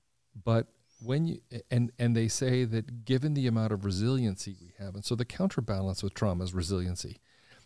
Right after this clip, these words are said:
that, that, uh, especially younger people can be more resilient and, and get through these traumas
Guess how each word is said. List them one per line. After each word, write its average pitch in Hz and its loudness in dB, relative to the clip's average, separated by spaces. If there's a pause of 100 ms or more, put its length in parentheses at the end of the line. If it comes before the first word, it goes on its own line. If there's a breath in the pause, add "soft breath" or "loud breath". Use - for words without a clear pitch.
(180 soft breath)
that, 110 0 (200)
that, 104 0
uh, 98 2 (100)
especially 110 -2
younger 101 0
people 92 -4 (120)
can 98 -18
be 92 -16
more 92 -10
resilient 135 -2 (360 soft breath)
and, 98 2
and 95 0
get 113 0
through 123 2
these 104 0
traumas 104 0